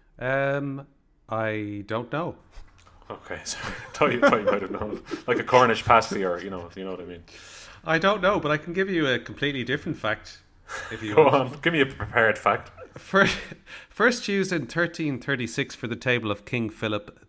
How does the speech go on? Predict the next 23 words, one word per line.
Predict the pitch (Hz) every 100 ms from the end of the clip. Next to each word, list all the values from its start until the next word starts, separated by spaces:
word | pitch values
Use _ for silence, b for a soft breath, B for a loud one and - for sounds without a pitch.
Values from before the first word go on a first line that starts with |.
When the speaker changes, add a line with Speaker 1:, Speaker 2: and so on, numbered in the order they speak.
| -
Speaker 1:
the | 101 95 -
sixth, | - - 180 - - _ B B 131
it |
became | 143 139 180 180
popular | 175 170 175 156 151
in | 151 139 -
eighteen | 151 156 156 151 139
fifty-six | - - 143 127 - 139 127 -
when | 117 110
Jean | 120 107 143 147 131 B B
Naguillon | 127 135 139 120 123 117 113 - B B B
of | 131 104
Dijon | 135 123 117 110 104 b b b
replaced | 117 - 135 131
the | 131
usual | 117 190 233 214 139
ingredient | 107 104 101 98 92
of | 113 98
vinegar | 113 165 139 95
in | 98 98
the |
recipe | 95 101 104 107 101
with | 101 107 -